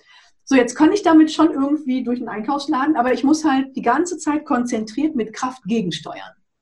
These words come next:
Und je mehr Einkäufe ich in den Wagen lade, also je mehr Substanz in das System kommt oder Stress in das System kommt, mit, desto mehr Konzentration und Kraft muss ich gegensteuern. Sonst, klatsch, bin ich in Rabatten.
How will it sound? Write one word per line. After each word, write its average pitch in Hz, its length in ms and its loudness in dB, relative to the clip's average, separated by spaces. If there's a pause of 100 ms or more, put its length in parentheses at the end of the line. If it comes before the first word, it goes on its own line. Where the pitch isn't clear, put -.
(520)
Und 226 100 -2
je 254 100 2
mehr 277 220 0
Einkäufe 320 540 0
ich 285 120 -4
in 262 100 -2
den 254 140 -2
Wagen 202 360 -6
lade, 170 380 -16
also 180 160 -8
je 214 160 -2
mehr 226 500 -2 (260)
Substanz 254 640 0
in 262 120 -4
das 254 140 -6
System 233 460 -4
kommt - 300 -10
oder 202 160 -6
Stress 262 320 -4
in 226 80 -6
das 202 140 -6
System 180 340 -6
kommt, 202 220 -10
mit, 214 240 -10
desto 233 280 -4
mehr 196 160 -6
Konzentration 214 680 -6
und 185 100 -14
Kraft 294 260 0
muss 269 160 -4
ich 240 140 -8
gegensteuern. - 580 -8
Sonst, 262 520 -2
klatsch, - 440 -4 (420)
bin 220 100 -2
ich 208 120 -2
in 214 100 -6
Rabatten. - 580 -8